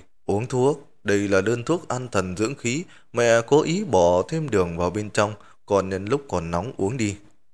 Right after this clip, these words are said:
Triệu Vĩnh từ trên giường bò dậy hỏi, "Mẹ, ác quỷ kia đã chết rồi sao?" "Nói gì vậy?"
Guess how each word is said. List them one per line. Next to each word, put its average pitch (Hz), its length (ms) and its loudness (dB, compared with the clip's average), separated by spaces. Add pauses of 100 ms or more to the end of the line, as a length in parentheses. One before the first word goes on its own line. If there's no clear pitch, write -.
(760)
Triệu 147 180 2
Vĩnh 160 360 -2
từ 113 280 2
trên 160 260 -4
giường 95 260 2
bò 92 160 2
dậy 95 200 0
hỏi, 87 260 0 (540)
"Mẹ, 95 200 0 (420)
ác - 160 -4
quỷ 95 160 -2
kia 113 300 0
đã 107 120 2
chết - 280 -6
rồi 98 140 0
sao?" 131 280 -2 (1040)
"Nói 98 400 4
gì 90 180 -4
vậy?" 85 220 0